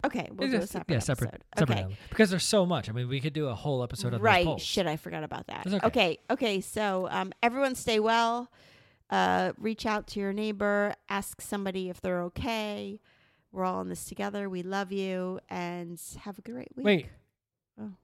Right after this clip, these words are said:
Speaker 2: Do you have a favorite memory so far while we were quarantined?
Speaker 1: So my favorite
Speaker 2: I
Speaker 1: memories, I would say, are, um, we've been watching movies with the kids at night.
Speaker 2: Yeah.
Speaker 1: I'm gonna put out a list. Some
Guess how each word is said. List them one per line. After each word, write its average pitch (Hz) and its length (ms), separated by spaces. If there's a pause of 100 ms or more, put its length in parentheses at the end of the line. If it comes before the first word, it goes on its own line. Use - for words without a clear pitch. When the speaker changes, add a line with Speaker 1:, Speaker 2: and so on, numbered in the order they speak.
Speaker 2:
Do 170 100
you 175 60
have 190 120
a 165 200
favorite 160 340
memory 127 280
so 156 160
far 170 340
while 117 180
we 113 120
were 110 180
quarantined? 139 520 (760)
Speaker 1:
So 320 160
my 339 200
favorite 453 380
Speaker 2:
I 359 120
Speaker 1:
memories, 240 380
I 220 100
would 208 180
say, 190 520
are, 185 440
um, 180 360
we've 202 160
been 214 140
watching 190 340
movies 175 280
with 180 120
the - 80
kids 165 240
at 165 100
night. 165 260
Speaker 2:
Yeah. 117 160 (300)
Speaker 1:
I'm 240 140
gonna 247 160
put 254 200
out 233 200
a 190 40
list. 180 480
Some 202 140